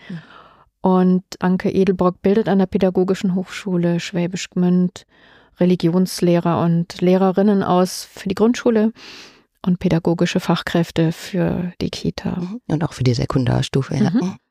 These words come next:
Speaker 2: Ja, Frau Edelbrock, ist das ein Thema, das Kinder von selbst beschäftigt?
Speaker 1: Ja, also die Frage nach dem Tod, irgendwann kommen so kleine Fragen,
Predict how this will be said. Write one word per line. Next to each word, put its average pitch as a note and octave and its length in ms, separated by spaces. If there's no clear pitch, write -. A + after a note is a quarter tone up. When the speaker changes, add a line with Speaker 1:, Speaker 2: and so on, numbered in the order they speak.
Speaker 2:
Ja, G3 300
Frau - 180
Edelbrock, F#3 500
ist - 300
das A#3 280
ein G3 200
Thema, G3 340
das F#3 260
Kinder F#3 400
von F3 180
selbst - 440
beschäftigt? - 640
Speaker 1:
Ja, - 220
also C3+ 280
die C3 140
Frage C#3 400
nach C3+ 180
dem B2+ 340
Tod, - 600
irgendwann F#3 460
kommen G3 300
so D#3 100
kleine F#3 600
Fragen, C#3+ 540